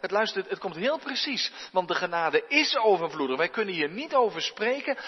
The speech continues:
alsof die genade dan toch weer niet zo groot is. En dat, en zegt, dat de Heere dan zegt, "Ik wil je wel genade geven, maar vergis je niet, er staat wel wat tegenover." Nee, zo niet. Elke keer dat je valt, elke keer dat je lauw bent, elke keer dat je struikelt in je toewijding,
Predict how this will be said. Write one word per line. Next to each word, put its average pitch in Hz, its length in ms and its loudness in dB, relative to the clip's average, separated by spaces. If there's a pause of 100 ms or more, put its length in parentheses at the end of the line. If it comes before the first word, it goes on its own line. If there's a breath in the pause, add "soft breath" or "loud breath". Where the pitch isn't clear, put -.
alsof 233 540 0
die 226 160 -4
genade 240 680 -4 (280 loud breath)
dan 180 200 -6
toch 285 200 -4
weer 277 140 -2
niet 262 160 -8
zo 247 140 -2
groot 254 360 4
is. 180 100 -2
En 180 100 -4
dat, 180 160 -2
en 185 280 -6
zegt, 202 220 -2 (680 loud breath)
dat 180 120 -2
de 185 80 -2
Heere 196 220 2
dan 180 120 0
zegt, 185 200 -2
"Ik 170 100 -10
wil 180 100 -4
je 170 100 -2
wel 160 140 4
genade 208 500 2
geven, 240 380 -4
maar 208 320 -2 (440 loud breath)
vergis - 320 -8
je 214 80 -4
niet, 220 180 -6
er 202 60 -2
staat 196 240 -6
wel 202 100 -4
wat 196 140 -4
tegenover." 196 640 -4 (140 loud breath)
Nee, 170 160 -4
zo 247 240 -2
niet. - 460 -12 (1600 loud breath)
Elke 220 400 2
keer 190 220 -6
dat 170 160 -10
je 147 60 -12
valt, 110 420 -8
elke 226 280 4
keer 220 160 -2
dat 196 140 -4
je 151 120 -10
lauw 147 280 2
bent, 107 300 -8
elke 240 320 2
keer 208 220 -4
dat 165 180 -4
je 143 60 -8
struikelt 233 600 -4
in 202 80 -6
je 185 120 -8
toewijding, 113 640 -4